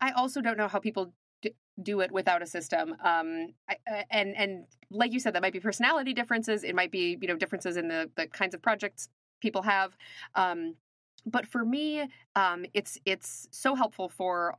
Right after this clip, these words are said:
all of these things about efficiency, about outsourcing, um, and, and also, um, many of the systems, some of the systems that I have set up,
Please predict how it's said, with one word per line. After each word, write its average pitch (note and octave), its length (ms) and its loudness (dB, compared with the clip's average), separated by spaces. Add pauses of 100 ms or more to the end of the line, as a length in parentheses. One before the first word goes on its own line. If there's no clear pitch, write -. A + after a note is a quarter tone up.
(120)
all F#3 320 0
of A#3 60 -4
these A3+ 140 -2
things G#3 160 -2
about F3 220 2 (380)
efficiency, B3+ 440 0
about F3+ 320 2
outsourcing, G#3+ 560 -2 (320)
um, F3 640 0 (180)
and, A#3 260 0
and A3+ 200 2 (200)
also, D4 240 0 (300)
um, G3+ 240 -2
many B3 340 0
of E4 80 -6
the C#4+ 80 -2
systems, C4 500 -4 (280)
some F4+ 200 0
of F4+ 120 -2
the C4+ 60 -2
systems A3+ 360 -4
that G3 100 -2
I G3+ 100 2
have G3+ 180 -6
set G3+ 220 0
up, G#3 220 0